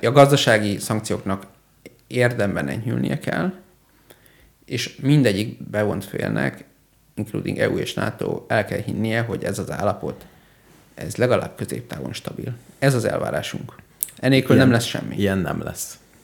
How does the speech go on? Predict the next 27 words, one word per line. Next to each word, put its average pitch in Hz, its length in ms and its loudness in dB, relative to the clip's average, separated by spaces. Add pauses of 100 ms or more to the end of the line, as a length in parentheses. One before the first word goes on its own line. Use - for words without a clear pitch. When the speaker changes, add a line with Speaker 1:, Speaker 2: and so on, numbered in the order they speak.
(880)
Speaker 1:
Ha, - 240 -2
ha 120 120 4
ilyen 139 200 8
nem 107 160 4
lesz, 180 260 4
akkor 120 340 2
vagy 143 180 8
az 120 80 8
lesz, 110 160 4
hogy 107 200 0 (140)
örökre 120 400 2
az 101 100 2
van, 101 120 0
ami 95 120 0
most, - 440 -2 (480)
Speaker 2:
Igen. 110 360 -6 (140)
Speaker 1:
ami 117 220 2
nem 104 160 2
le-, 123 160 4
ami 131 140 6
megint 123 280 6
csak 160 120 -2
nem 165 140 4
lesz, - 220 2
akkor 151 220 0
világháború - 560 -4
lesz. - 340 -8